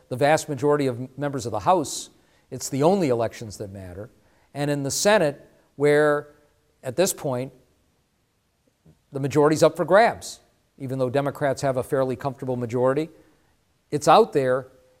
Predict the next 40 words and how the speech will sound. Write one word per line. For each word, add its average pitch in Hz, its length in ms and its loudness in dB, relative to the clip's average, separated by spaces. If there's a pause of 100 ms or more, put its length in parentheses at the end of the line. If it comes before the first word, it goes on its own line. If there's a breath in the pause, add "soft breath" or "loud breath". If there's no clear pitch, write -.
and 143 160 -4
you've 135 100 -2
got 135 140 4
a 123 60 2
lot 151 280 4
of 175 100 0
people 180 260 -4
who 151 120 -6
feel 151 240 0
vulnerable, 131 800 -2 (320)
and 127 240 -8
they 131 120 -4
feel 135 480 -4
at 123 120 -8
least 143 260 -4
as 123 100 -6
vulnerable 123 500 -4
in 110 60 -8
primaries 127 600 -4
as 117 380 -10
they 120 140 -6
will 117 440 -6
anywhere 117 400 -4
else. - 400 -6 (720)
Uh, 143 460 4 (260)
and 160 360 0 (600)
a 156 60 -8
part 147 240 2
of 139 80 0
it 147 100 2
is 143 440 -2 (280)
the 135 80 -8
great 139 260 0
divisions 135 500 -4
and 127 80 -8
the 123 60 -6
tribalism 120 640 -4
between 113 280 -12
the 110 80 -10
parties. 101 500 -10